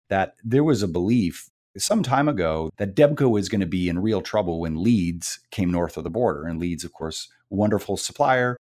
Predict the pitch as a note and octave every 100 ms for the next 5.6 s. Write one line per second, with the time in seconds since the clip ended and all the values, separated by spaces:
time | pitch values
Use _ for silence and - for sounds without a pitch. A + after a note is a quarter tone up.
0 | _ G2 F2+ - C#3+ C3 B2+ A#2+ - _
1 | _ F#2+ F2+ E2+ B2+ C#3 B2+ A#2+ - A2+
2 | A#2 A2+ A2 - _ _ _ _ _ _
3 | _ E2+ F#2+ A#2+ - E2+ - E2 - E2
4 | D2+ D#2+ A#2 D3 - _ _ F2+ E2 D#2+
5 | D#2+ D#2 - B2+ D#2 F2